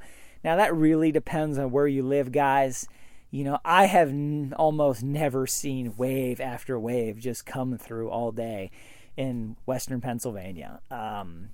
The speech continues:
we're, we're not a major flyway area here. Now, you go over to the other side of P A, it's a different story. They've got, they've got huge water that runs north to south. They've got a lot more ducks that come through that area that migrate like that.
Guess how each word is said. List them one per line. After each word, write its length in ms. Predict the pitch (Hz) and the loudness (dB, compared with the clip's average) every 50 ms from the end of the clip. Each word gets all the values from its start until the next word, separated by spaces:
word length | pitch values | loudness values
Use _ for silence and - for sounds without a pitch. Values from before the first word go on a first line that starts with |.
| - - | -14 -12
we're, 320 | 233 127 147 202 214 170 | -2 4 8 8 8 8
we're 160 | 170 190 208 190 | 8 6 6 6
not 240 | 196 202 208 196 | 8 8 8 6
a 40 | 202 | 6
major 320 | 190 202 208 202 170 190 180 | 4 4 4 4 4 2 -4
flyway 680 | - - 220 214 208 208 214 208 208 208 208 202 190 | 0 4 6 8 8 8 8 8 6 6 4 4 4
area 420 | 190 196 202 202 202 202 202 202 190 | 4 4 4 6 6 6 4 4 2
here. 420 | - 208 208 202 202 196 196 185 - - - - - - | 2 4 4 4 4 4 2 -4 -8 -14 -18 -20 -16 -6
Now, 140 | - 165 165 | 0 2 2
you 240 | 165 165 175 233 247 | 4 6 6 4 8
go 320 | 220 269 262 240 240 240 | 10 12 12 12 12 12
over 160 | 240 214 233 233 | 10 8 6 2
to 140 | - 185 | 0 -2
the 160 | 170 175 175 202 | 0 4 6 8
other 200 | - - 466 - | 10 10 10 10
side 320 | - - 233 202 202 185 | 10 8 8 8 8 8
of 120 | 180 - | 6 2
P 260 | - 196 185 180 175 170 | 0 0 4 6 6 6
A, 300 | 160 151 165 180 190 - - - - - - - | 6 6 4 2 -2 -6 -14 -16 -18 -18 -8 -2
it's 180 | 175 170 - 175 | -2 0 0 0
a 60 | 160 | 0
different 340 | 156 156 - - 151 143 - | 0 0 0 0 -6 -6 -2
story. 540 | - 254 285 349 320 226 139 - - - - - - - | 2 4 6 8 8 8 6 6 -2 -14 -20 -20 -8 0
They've 340 | 160 170 175 180 165 143 139 | 6 8 8 8 8 6 0
got, 360 | 151 156 151 147 135 - - - - - - - - - - - - _ - | 0 2 2 2 2 0 -4 -8 -18 -18 -18 -18 -18 -18 -20 -20 -18 _ -4
they've 160 | 147 151 139 | -4 -2 2
got 220 | 156 160 135 127 | 4 4 4 2
huge 500 | - - - 226 247 254 254 247 240 185 | -2 -2 2 4 6 6 6 6 4 2
water 500 | 185 175 190 208 208 220 233 240 233 220 | 2 6 8 10 10 10 10 8 6 4
that 120 | 196 196 165 | 2 0 2
runs 340 | 180 190 196 196 160 156 | 2 2 2 2 0 -4
north 280 | 151 185 202 214 208 - | -2 0 2 2 0 0
to 100 | 160 147 | -2 -4
south. 560 | - - 233 208 220 220 220 226 226 - - | -2 4 6 8 8 8 8 6 4 2 0
They've 260 | - 180 180 165 147 | 2 2 2 2 2
got 220 | 156 165 147 135 135 | 2 2 4 4 2
a 40 | 135 | 2
lot 360 | 139 156 180 196 226 208 190 | 2 4 6 6 6 6 4
more 260 | 196 208 214 208 202 | 4 4 6 6 6
ducks 460 | 165 151 190 202 214 214 - - - | 6 8 10 10 10 8 4 -2 -6
that 160 | - 202 - | -6 -6 -4
come 260 | - - 208 208 202 185 | 0 0 0 0 0 -2
through 280 | - - 208 208 202 | -4 -2 -2 0 4
that 200 | 202 - 196 196 | 6 8 8 8
area 320 | 202 202 196 202 202 196 160 | 6 4 2 2 2 2 2
that 140 | 156 127 | 0 0
migrate 560 | 151 160 175 185 190 180 165 190 190 185 165 160 | 2 2 2 4 2 2 2 2 2 2 2 4
like 300 | 185 185 185 - - 165 | 6 6 4 4 2 2
that. 280 | 180 170 170 165 - | 4 4 4 2 0